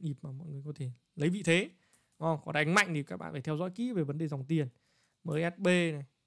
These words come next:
cũng đang có những cái nền test cung rất là đẹp, ờ, M S B. Đấy, dòng banh thì hôm nay có con B I D, à, B I D hôm nay tăng tốt.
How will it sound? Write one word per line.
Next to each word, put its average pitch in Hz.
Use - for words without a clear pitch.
cũng -
đang 151
có 165
những 170
cái 156
nền 147
test 170
cung 170
rất 190
là 165
đẹp, 151
ờ, 156
M 143
S 165
B. 165
Đấy, 170
dòng 151
banh 170
thì 147
hôm 156
nay 160
có 151
con 160
B 170
I 175
D, 165
à, 160
B 170
I 156
D 151
hôm 151
nay 151
tăng 151
tốt. 170